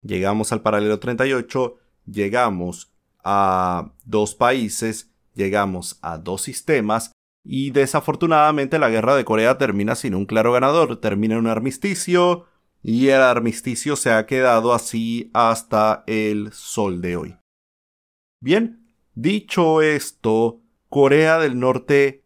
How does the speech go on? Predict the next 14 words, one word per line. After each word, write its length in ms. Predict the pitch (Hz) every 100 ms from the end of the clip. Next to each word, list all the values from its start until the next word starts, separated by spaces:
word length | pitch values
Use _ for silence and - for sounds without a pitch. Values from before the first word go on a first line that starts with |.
| _
comienza 1160 | - 127 135 143 143 143 - 143 143 143 139 - _ -
el 340 | 117 117 120
mismo 480 | 120 147 - 156 143
camino 420 | 117 120 131 131
que 240 | 135 113 120
otros 440 | 123 131 127 -
estados 440 | 113 - 113 117
socialistas 840 | - 117 117 107 113 - - 107 - _ _ _
alineados 920 | - 117 127 127 127 131 127 123 117 123
alrededor 440 | 110 107 107 107
de 80 | 117
la 60 |
Unión 180 | 113 107
Soviética. 680 | - 135 117 95 110 123